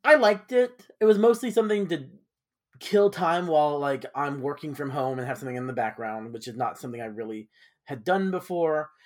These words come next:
So I start, I actually started with Enterprise, um, which I liked because I had no context. I don't know how I would feel if I went back to it now.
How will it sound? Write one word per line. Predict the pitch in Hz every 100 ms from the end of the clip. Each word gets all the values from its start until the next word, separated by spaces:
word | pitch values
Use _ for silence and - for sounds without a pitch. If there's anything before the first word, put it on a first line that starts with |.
| - _
So | - 143 135 -
I | 151
start, | - 196 196
I |
actually | 202 196
started | 190 190 151
with | -
Enterprise, | 170 156 165 156 147 143 - - _ _ _ _ -
um, | 143 123 113
which | 175 175
I | 147
liked | 120 127 160 160 -
because | 143 135
I | 139
had | 139
no | 120
context. | - 143 139 151 - - - _ _ _ -
I |
don't | 139 139
know | 135
how | 127 127
I | 127
would | 123
feel | 131
if | 120
I |
went | 120 113
back | 110
to | -
it | 107
now. | 127 120 120